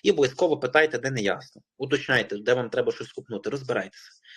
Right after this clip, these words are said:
Наша робота зараз допомогти вам побачити, чому це надійно і безпечно. Тільки тоді ви захочете стати нашими партнерами.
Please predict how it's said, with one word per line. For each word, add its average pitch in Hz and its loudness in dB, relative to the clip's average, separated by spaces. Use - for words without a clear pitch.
Наша 147 0
робота 147 0
зараз 127 2
допомогти 113 -2
вам 127 0
побачити, 123 0
чому 117 -8
це 110 -10
надійно 107 -4
і 120 -2
безпечно. - -8
Тільки 135 -2
тоді 131 -2
ви - 0
захочете 104 -4
стати 98 -2
нашими 92 -10
партнерами. - -14